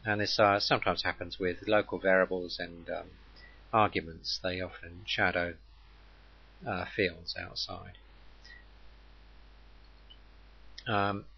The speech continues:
here's another example where you've got to use this. Um, uh, this, and this time is, um, being used just by itself here. Uh,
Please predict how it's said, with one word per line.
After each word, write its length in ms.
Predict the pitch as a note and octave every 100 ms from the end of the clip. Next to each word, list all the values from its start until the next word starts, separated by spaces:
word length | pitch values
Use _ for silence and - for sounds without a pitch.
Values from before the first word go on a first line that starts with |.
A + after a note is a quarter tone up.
| -
here's 220 | C3 A2
another 240 | A2+ A2
example 400 | A2 - A2+ A2+
where 120 | G#2 G2+
you've 220 | G2 F#2 - -
got 240 | B2+ A2+
to 100 | -
use 300 | G2+ F#2+ F#2
this. 440 | - G2+ F#2+ - - - - - - -
Um, 260 | F#2 F2 F#2 - - - - - - - -
uh, 180 | F#2+ F2+
this, 320 | G#2 G2+ - - -
and 380 | A2+ A#2 G2+ G2+
this 120 | G2
time 300 | - A2+ G#2
is, 280 | G#2 - G2+
um, 260 | G2 F#2+ - - - - - - -
being 160 | F#2+
used 160 | F#2+ F#2+
just 220 | G2 -
by 140 | G2+ F#2+
itself 400 | - A#2 G2+ -
here. 120 | C#3 - - - - - - - - - -
Uh, 220 | F2 F#2